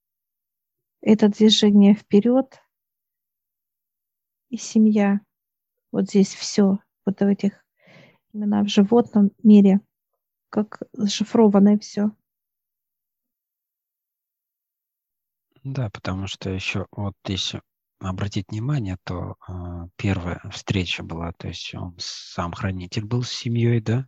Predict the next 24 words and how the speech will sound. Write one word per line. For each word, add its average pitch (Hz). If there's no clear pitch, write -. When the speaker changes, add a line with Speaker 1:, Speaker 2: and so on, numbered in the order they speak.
Speaker 2:
потом 87
пингвины 92
были 107
семья, 110
и 87
потом 87
вот 87
киты -
семья 107
и 107
так 87
далее. 92
То -
есть 85
здесь -
акцент -
тоже 90
на 90
это -
поставлен. 90
Speaker 1:
Сейчас, -
э, 214
он 214
даёт, 208